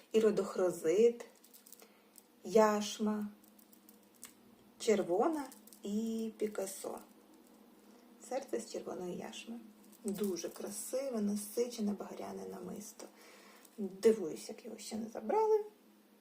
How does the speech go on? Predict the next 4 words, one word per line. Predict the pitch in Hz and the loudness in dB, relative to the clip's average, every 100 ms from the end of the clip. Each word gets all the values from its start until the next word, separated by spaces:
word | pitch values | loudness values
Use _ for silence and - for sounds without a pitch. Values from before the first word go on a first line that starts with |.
| _ _ _ - - - - _ _ | _ _ _ -20 -20 -20 -20 _ _
Люблю | 208 196 220 254 | -8 -4 0 2
ним | 208 214 - | 2 0 -2
милуватися. | 214 196 175 - - 220 233 220 - - - - - - - - - - - | -2 0 0 -2 -8 -12 -12 -14 -16 -20 -20 -20 -10 -6 -6 -10 -18 -16 -2
Так, | 180 160 - | 0 0 -4